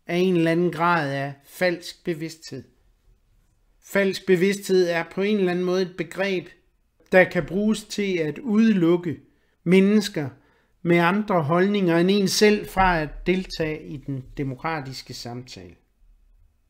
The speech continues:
Så, øh, skriver Susanne Giese også, at hun mener, at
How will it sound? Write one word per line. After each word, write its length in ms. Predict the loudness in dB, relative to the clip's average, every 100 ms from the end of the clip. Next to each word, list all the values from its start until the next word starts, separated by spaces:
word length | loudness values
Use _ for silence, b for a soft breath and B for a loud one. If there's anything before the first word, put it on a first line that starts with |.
| _ _ _ _
Så, 640 | -16 -4 2 4 6 4 4
øh, 720 | 4 4 2 0 -2 -4 -8 -10 _ _ _ _ _ _
skriver 460 | -18 -4 0 2 0
Susanne 520 | -4 -8 -4 -2 -4
Giese 500 | -6 -8 -8 -6 -4
også, 300 | -4 -6 -10
at 100 | -6
hun 160 | -4
mener, 360 | -2 0 -2 -4
at 360 | -8 -10 -12